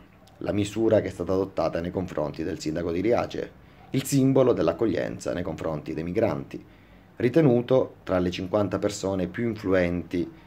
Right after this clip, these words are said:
del mondo da una nota e mondiale rivista, anche sulla scorta di sue azioni eclatanti, estremiste, estreme. Diciamo che può, eh, essere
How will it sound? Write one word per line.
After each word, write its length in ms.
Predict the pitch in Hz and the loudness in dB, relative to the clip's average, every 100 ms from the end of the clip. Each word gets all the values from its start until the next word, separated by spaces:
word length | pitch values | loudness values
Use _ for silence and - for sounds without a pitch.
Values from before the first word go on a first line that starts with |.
| - - - | -20 -18 0
del 160 | 120 | 2
mondo 640 | 107 90 95 95 98 - - | 4 2 0 2 2 2 -4
da 360 | - - 87 - | -12 -6 -4 -4
una 240 | - 101 92 | -2 0 2
nota 580 | 87 87 90 90 - - - - - - - | 2 0 2 0 0 -8 -20 -20 -20 -20 -10
e 100 | 73 | -8
mondiale 720 | 82 104 101 73 76 80 73 71 | -2 0 0 0 0 0 -2 -4
rivista, 680 | 90 110 123 - - 71 - - _ - - - | -2 0 0 -2 -10 -12 -14 -20 _ -20 -20 -4
anche 280 | 147 180 113 | 0 4 4
sulla 240 | - 82 | 2 -4
scorta 440 | - 92 101 104 73 | -4 2 2 2 -2
di 120 | 58 | -4
sue 220 | - 85 | -4 -2
azioni 520 | 76 - 92 87 76 | -2 -2 -2 -2 -4
eclatanti, 880 | 67 - 71 113 113 78 - - - - | -6 -6 -6 -2 -2 -2 -8 -12 -10 -4
estremiste, 1000 | 101 - - 98 113 110 - - - - - | -4 -4 -2 0 2 0 -2 -8 -10 -10 -6
estreme. 760 | 80 - - 123 120 - - - - - - - - - - - | -6 -6 -4 4 4 4 -4 -14 -20 -20 -20 -20 -20 -20 -20 -16
Diciamo 360 | - 156 170 139 | 0 6 6 6
che 280 | 113 104 - - - _ _ _ _ - _ - - - - - _ _ - _ | 6 4 0 -14 -20 _ _ _ _ -20 _ -20 -20 -20 -20 -20 _ _ -20 _
può, 800 | - 110 107 104 - 65 52 50 - | 4 8 10 8 4 -4 -4 -4 -2
eh, 80 | 95 | -2
essere 800 | 92 - 95 87 87 90 85 | -2 0 0 2 0 0 -2